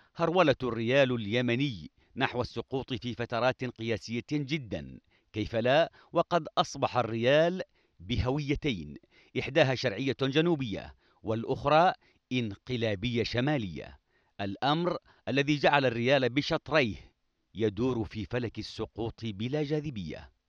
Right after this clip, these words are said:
وها هي بوادر السقوط المريع تتضح في العاصمة المؤقتة عدن، حيث أغلقت فيها معظم وكالات وشركات الصرافة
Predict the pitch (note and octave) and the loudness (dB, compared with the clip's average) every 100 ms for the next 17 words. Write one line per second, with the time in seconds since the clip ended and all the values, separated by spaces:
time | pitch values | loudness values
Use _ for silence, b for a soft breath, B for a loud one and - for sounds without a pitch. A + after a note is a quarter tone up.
0 | _ _ _ _ _ _ G#2 D3 C#3 F3+ | _ _ _ _ _ _ 4 6 6 6
1 | C3+ B2 A#2+ A2 A#2 C3+ D3+ C3 B2+ A#2+ | 4 2 0 4 6 8 6 6 0 -2
2 | - B2 - C#3+ D#3+ E3+ - - A#2 C#3 | -6 -8 -2 0 2 0 -2 -6 0 2
3 | D3+ D#3 D#3 G#2+ D#2+ C#2+ - b b - | 2 0 0 -2 -4 -8 -14 b b -6
4 | B2+ C#3 C#3+ B2+ C#3 B2+ A2+ A#2+ C#3+ C3+ | -2 0 0 0 -2 0 0 0 0 0
5 | C3+ A#2 A2 A#2 B2+ C#3 C3 D#3+ B2 F2+ | -2 -2 -2 -2 -4 -4 -4 0 0 -2
6 | C#2+ - b b b - E3 D#3 D#3+ G3 | -8 -14 b b b -2 0 0 2 2
7 | C3+ B2 G#2+ A2+ G#2+ - - - - D#3 | 4 -2 -4 -6 -10 -12 -20 -14 -4 0
8 | A#2+ A#2+ A2 G#2+ C3 A#2+ A#2+ A2+ A2 - | 0 2 0 -2 -2 0 0 0 -2 0
9 | G#2+ A#2 C#3 - A#2 A2 G#2 - B2 C3+ | 0 2 2 2 -4 -2 -6 -6 -8 -8
10 | - D#3+ D3 B2+ C3 C#3 | -8 -2 0 0 0 0